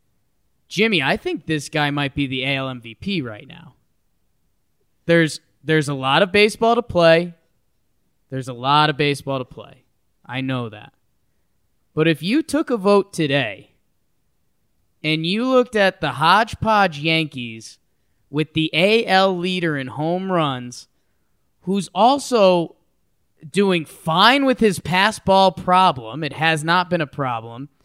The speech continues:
He thr-, <laughs> he's throwing out runners. And Jimmy, we,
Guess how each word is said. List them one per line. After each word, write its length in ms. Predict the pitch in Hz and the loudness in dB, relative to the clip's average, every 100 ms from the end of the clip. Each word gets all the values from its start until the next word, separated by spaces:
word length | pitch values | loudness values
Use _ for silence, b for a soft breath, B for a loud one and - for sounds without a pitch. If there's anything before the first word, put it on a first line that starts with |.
| _ _ _ _ _ | _ _ _ _ _
He 240 | - 196 | -6 -6
thr-, 480 | - - 175 123 - - | -6 -6 -6 -8 -12 -20
<laughs> 240 | _ _ | _ _
he's 300 | - 202 - | -6 -6 -6
throwing 440 | - 175 202 262 269 | -6 0 2 2 2
out 220 | 247 208 | 2 0
runners. 760 | 156 151 208 202 135 123 - _ _ _ _ - _ _ _ _ _ 180 - _ - | 0 2 4 4 0 -6 -12 _ _ _ _ -20 _ _ _ _ _ -20 -20 _ -2
And 200 | 202 196 | 0 0
Jimmy, 400 | 180 247 294 233 | -2 0 0 0
we, 480 | 165 220 240 240 | -2 -2 -2 -4